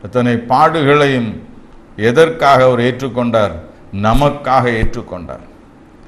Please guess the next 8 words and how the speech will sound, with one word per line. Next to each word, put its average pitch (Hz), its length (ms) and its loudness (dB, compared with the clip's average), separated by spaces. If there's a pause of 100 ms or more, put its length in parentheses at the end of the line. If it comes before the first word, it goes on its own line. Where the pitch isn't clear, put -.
(440)
அவருடைய 156 480 4
தழும்புகளால் 185 920 4 (440)
நாம் 120 320 -2
குணமாகிறோம். 117 720 -4 (100)
அப்படிப்பட்ட 147 640 0
கோர 185 720 4
பாடுகளின் 160 680 2
மத்தியிலே 156 640 2